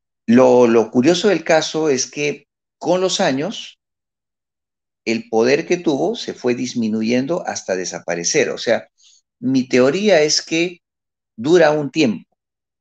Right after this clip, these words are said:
O sea, es como, como cantar, como que uno canta hasta cierta edad porque ya la garganta no da, ¿no? O como es, oye, u-, las personas van bajando su nivel de audición o su nivel visión. Igual,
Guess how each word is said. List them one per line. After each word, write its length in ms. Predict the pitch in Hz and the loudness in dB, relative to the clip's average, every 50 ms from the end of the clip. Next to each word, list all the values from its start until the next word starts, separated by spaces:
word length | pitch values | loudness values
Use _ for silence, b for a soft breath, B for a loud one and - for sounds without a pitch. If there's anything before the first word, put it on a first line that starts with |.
| _ _ | _ _
O 140 | _ 90 92 | _ -8 -8
sea, 380 | - - 123 107 90 - - - - | -4 -2 -2 -2 -2 -4 -8 -12 -10
es 200 | - 110 117 - | -10 -8 -8 -6
como, 800 | - 160 156 147 143 135 127 123 120 117 113 110 107 104 101 | -4 -4 -4 0 0 2 2 2 2 2 2 0 0 -2 -4
como 220 | - 127 120 127 120 | -4 -2 -2 -2 0
cantar, 580 | - 123 120 117 - 139 127 127 135 139 135 | 0 0 -2 0 2 2 4 4 2 2 0
como 160 | - 117 104 - | -6 -10 -10 -8
que 80 | - | -6
uno 220 | 110 117 117 110 117 | -4 -4 -4 -2 0
canta 260 | 127 127 127 123 127 | -2 -2 -2 -2 -6
hasta 180 | 113 - - | -6 -6 -8
cierta 360 | 85 - - 117 110 107 - 117 | -8 -6 -6 -6 -6 -4 -4 -2
edad 260 | 113 117 123 127 - | 0 0 0 -2 -4
porque 200 | - - 95 95 | -10 -12 -6 -6
ya 80 | 95 | -4
la 100 | 95 98 | -2 -2
garganta 440 | 95 98 95 95 101 98 98 98 92 | -2 -4 -4 -4 -6 -6 -6 -8 -6
no 140 | 95 98 101 | -6 -4 -4
da, 340 | 113 127 127 127 147 175 - _ | -2 -2 -2 -2 -4 -8 -12 _
¿no? 260 | 95 101 87 - _ _ _ _ _ _ _ _ _ _ _ _ _ | -10 -10 -10 -10 _ _ _ _ _ _ _ _ _ _ _ _ _
O 180 | _ 98 98 95 | _ -6 -6 -2
como 360 | - 104 101 101 101 98 98 | -2 -2 -2 0 0 0 0
es, 140 | 101 92 - - _ | -2 -2 -8 -6 _
oye, 460 | 107 117 127 135 131 127 131 123 117 | 2 4 4 4 2 2 0 0 0
u-, 160 | 117 113 110 110 | 0 -2 -4 -4
las 260 | 92 104 98 98 - | -6 -4 -4 -6 -6
personas 420 | - - 110 120 120 131 135 127 | -8 -8 -6 -4 -4 -4 -4 -2
van 240 | 120 104 104 107 101 | -2 -2 -2 0 -2
bajando 380 | 95 - - - 120 117 117 110 | -2 -2 -2 -4 -4 -4 -4 -6
su 140 | 113 110 104 | -8 -10 -10
nivel 260 | 101 98 98 104 101 | -10 -8 -8 -6 -4
de 80 | 101 98 | -4 -4
audición 460 | 95 101 107 - - 160 160 156 143 | -4 -4 -6 -6 -2 0 0 0 -2
o 80 | 123 101 | -4 -6
su 160 | - - 90 | -8 -14 -12
nivel 320 | 90 90 90 95 95 90 | -10 -8 -8 -8 -8 -10
visión. 460 | 90 98 95 - - 165 151 131 139 - _ b b b b b _ _ | -12 -12 -10 -4 -2 0 0 0 -2 -6 _ b b b b b _ _
Igual, 440 | - 151 175 190 160 117 92 82 | -4 0 2 4 4 2 2 -2